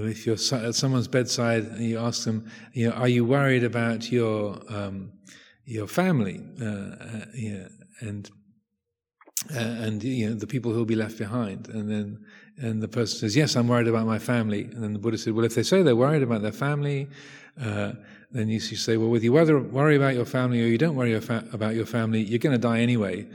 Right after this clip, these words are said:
So better that you let go of your worries about your family. If you're worried about your property and your businesses, uh, your business concerns, uh, uh,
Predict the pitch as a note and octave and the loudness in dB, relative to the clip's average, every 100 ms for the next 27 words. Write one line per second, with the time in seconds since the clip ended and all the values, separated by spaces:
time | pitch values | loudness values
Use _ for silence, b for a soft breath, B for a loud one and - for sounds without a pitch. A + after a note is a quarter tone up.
0 | B B - A#2+ B2+ A#2+ A#2 G#2+ A2 A2+ | B B -2 2 2 2 0 0 2 2
1 | G#2 A#2 G#2+ G#2+ G#2 G#2+ G#2 G2+ G2+ G2+ | 2 2 2 2 2 2 0 0 -2 -4
2 | - C#3+ A#2 F#2 - B B B B - | -2 0 0 -4 -10 B B B B -4
3 | G#2+ A#2 A#2 A2 A2+ A2+ A2 F#3 G3 B2 | 2 4 4 4 4 2 2 2 2 2
4 | A2+ A2 A2 A2 D3 C3 - G#2 G2 - | 2 2 2 2 2 0 -2 -4 -4 -8
5 | - B B B B C3 A2+ - A2+ G#2 | -14 B B B B -6 -6 -2 -2 2
6 | C#3 A#2+ A#2 - A2+ - A2+ G#2 F#2 - | 2 2 -4 -2 -2 0 0 0 -4 -8
7 | - A2+ G#2 G#2 B B B - G#2+ G2+ | -6 -4 -4 -8 B B B -10 -6 -6